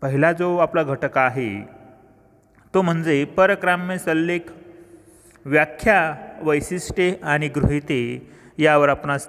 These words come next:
त्या ठिकाणी सविस्तर चर्चा करणार आहोत. विद्यार्थी मित्रांनो, परक्राम्य सल्लेख ही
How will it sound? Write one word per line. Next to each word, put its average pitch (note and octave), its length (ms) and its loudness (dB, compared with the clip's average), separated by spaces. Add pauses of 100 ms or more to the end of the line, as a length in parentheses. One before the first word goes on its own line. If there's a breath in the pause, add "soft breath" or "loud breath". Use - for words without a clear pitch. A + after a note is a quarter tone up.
(140)
त्या C#3+ 80 -2
ठिकाणी C3+ 280 -4
सविस्तर C3+ 440 0
चर्चा D#3 340 -2
करणार C3 340 -2
आहोत. B2+ 300 -2 (680 soft breath)
विद्यार्थी E3 420 0
मित्रांनो, G3 720 2 (760 loud breath)
परक्राम्य G#3+ 600 4
सल्लेख G3+ 460 0
ही G3+ 140 -4